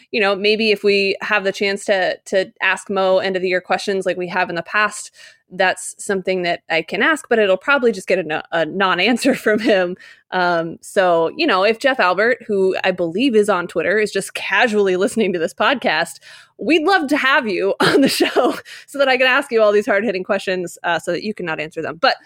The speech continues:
anyway, it's a, it's a fascinating part of this puzzle. I think it's, eh, to me, one of the most important parts of the puzzle, because, like I said, if you don't establish that and you don't figure out what you're gonna do with these guys when you get them, it doesn't matter who is on the roster.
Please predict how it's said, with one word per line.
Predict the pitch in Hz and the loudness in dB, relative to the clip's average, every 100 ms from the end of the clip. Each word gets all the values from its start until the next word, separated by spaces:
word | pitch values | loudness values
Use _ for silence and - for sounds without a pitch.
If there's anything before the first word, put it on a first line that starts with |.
| _ _ | _ _
anyway, | 269 220 175 - | 0 0 -2 -2
it's | 262 294 | 2 4
a, | 262 | 4
it's | - | 2
a | 320 | 0
fascinating | 311 320 302 269 233 | 2 2 0 0 0
part | 220 | 0
of | 208 | 0
this | 202 | -4
puzzle. | - 180 180 | -4 -2 0
I | 202 | 0
think | 233 233 | 0 0
it's, | 226 - _ | -2 -6 _
eh, | 147 - - - | -12 -10 -16 -6
to | 247 | -2
me, | 226 226 247 | 0 2 2
one | 240 226 | 0 0
of | |
the | 190 | 0
most | 180 180 180 | 0 -2 -2
important | 160 - - 220 247 233 | -6 -6 -2 -2 -2 -2
parts | 233 226 | 0 0
of | 247 | 0
the | 233 | -2
puzzle, | 254 247 269 269 - - _ - | 0 2 2 0 -4 -20 _ -2
because, | 196 208 196 190 - - - | 0 4 4 2 -4 -16 0
like | 202 | 2
I | 196 | 2
said, | 190 180 | 2 0
if | 180 | 0
you | 208 | 2
don't | 226 247 | 2 2
establish | 269 - 220 214 196 | 2 2 2 2 0
that | 185 170 - | 0 0 0
and | 185 | 0
you | |
don't | 185 214 - | 2 2 0
figure | - 220 214 226 | -2 0 2 2
out | 196 180 | 2 2
what | 190 | 0
you're | 85 | -2
gonna | 196 175 | -4 -4
do | 160 165 | -2 0
with | 185 | 0
these | 208 196 | 0 -2
guys | 185 170 175 | 0 0 0
when | 180 | -4
you | 151 - | -6 -2
get | 170 - | -4 0
them, | 285 311 294 _ - _ _ _ - | 0 0 -2 _ -20 _ _ _ -6
it | - 220 | -2 0
doesn't | 220 214 202 | 2 2 2
matter | 190 180 160 | 2 0 -2
who | 185 175 156 - - | -4 -2 -4 -6 -8
is | 170 170 | -6 -4
on | 170 | -4
the | 151 | -4
roster. | 117 165 - - | -4 -6 -8 -12